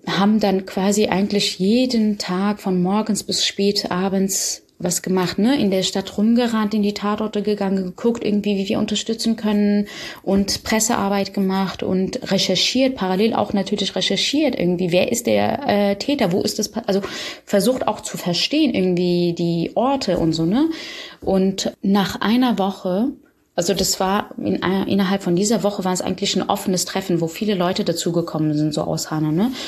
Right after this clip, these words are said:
Und nach einer Woche haben wir gesagt, okay, es braucht einen Ort, es braucht einen Raum, weil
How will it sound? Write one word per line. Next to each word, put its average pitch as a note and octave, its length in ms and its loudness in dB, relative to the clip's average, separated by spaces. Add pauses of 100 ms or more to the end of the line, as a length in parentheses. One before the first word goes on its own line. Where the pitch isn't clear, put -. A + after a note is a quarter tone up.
(200)
Und G#3 140 0
nach F#3+ 180 2
einer A3 280 2
Woche G#3+ 180 0
haben G3+ 140 2
wir G3+ 100 0
gesagt, F#3 280 -4
okay, - 240 -4
es - 120 -4
braucht - 240 -10
einen - 140 0
Ort, D#3+ 360 -4
es - 140 -4
braucht - 420 -6
einen G3 220 0
Raum, F3+ 480 -2 (340)
weil F#3 300 2